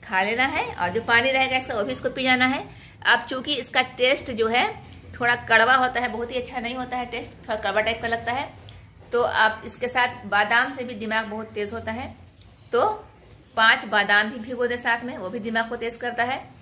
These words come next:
और चाहे तो किशमिश डाल दो, वो भी मीठी मीठी होती है, तो उसका flavor जो है बहुत मीठा हो जाएगा। और आप चाहे तो उसमें अंजीर भी डाल दें। तो अखरोट, बादाम, अंजीर, किशमिश,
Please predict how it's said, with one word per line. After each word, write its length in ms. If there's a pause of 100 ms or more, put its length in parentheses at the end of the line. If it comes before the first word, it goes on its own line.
(640)
और 360
चाहे 200
तो 100
किशमिश 340
डाल 180
दो, 80
वो 60
भी 80
मीठी 220
मीठी 180
होती 240
है, 60
तो 100
उसका 220
flavor 360
जो 100
है 80
बहुत 180
मीठा 280
हो 120
जाएगा। 360 (640)
और 180
आप 340
चाहे 160
तो 120
उसमें 220
अंजीर 400
भी 80
डाल 200
दें। 120 (460)
तो 100
अखरोट, 680
बादाम, 720 (160)
अंजीर, 560 (460)
किशमिश, 420